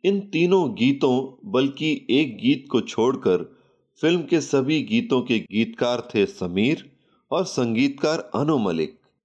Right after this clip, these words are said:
फिल्म का बस एक गीत, जो कि एक पार्श्व गीत था, उसे रचा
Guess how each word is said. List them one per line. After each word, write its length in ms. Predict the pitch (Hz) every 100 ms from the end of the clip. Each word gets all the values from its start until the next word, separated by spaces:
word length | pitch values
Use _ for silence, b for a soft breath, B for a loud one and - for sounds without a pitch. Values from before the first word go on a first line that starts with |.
| _
फिल्म 240 | 165 190
का 200 | 180 175 151
बस 280 | 147 143 - -
एक 260 | 175 165 104
गीत, 320 | 101 90 78 - -
जो 200 | 92 110
कि 240 | 110 127 120
एक 180 | 120 -
पार्श्व 420 | 101 - - 135 87
गीत 260 | 92 90 -
था, 360 | - 87 117 - _ 151
उसे 320 | 151 170 123
रचा 380 | 95 90 139